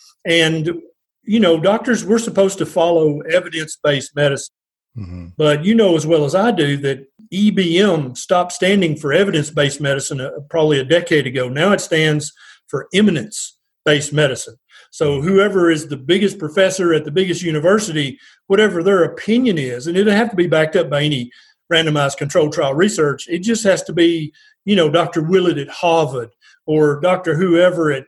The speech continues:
Speaker 1: at U C L A, then that's, that's it. That's E B M now. And that's, that's
Speaker 2: Mm-hmm.
Speaker 1: just the way it is. It's not right. It's not scientific, but that's currently kind of the regime that we're practicing under. And we've got to just work around that. And the way I work around that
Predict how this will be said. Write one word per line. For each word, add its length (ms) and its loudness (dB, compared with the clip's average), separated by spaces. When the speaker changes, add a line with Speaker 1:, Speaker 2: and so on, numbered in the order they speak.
Speaker 1:
at 200 -10
U 100 -4
C 240 0
L 160 4
A, 220 2
then 200 2
that's, 280 0
that's 320 0
it. 260 2
That's 260 0
E 120 0
B 300 4
M 220 2
now. 340 -6
And 160 -6
that's, 240 0
that's 220 0
Speaker 2:
Mm-hmm. 120 -4
Speaker 1:
just 140 -4
the 80 -6
way 200 4
it 60 0
is. 360 2
It's 200 -4
not 360 0
right. 460 2
It's 160 -8
not 220 -2
scientific, 560 0
but 160 -6
that's 280 0
currently 520 0
kind 200 0
of 60 0
the 100 0
regime 540 -2
that 140 -4
we're 100 -2
practicing 600 -2
under. 320 -4
And 100 2
we've 160 2
got 140 4
to 100 0
just 220 -6
work 240 0
around 320 2
that. 220 2
And 80 -2
the 60 -4
way 180 4
I 100 4
work 240 2
around 300 0
that 220 -4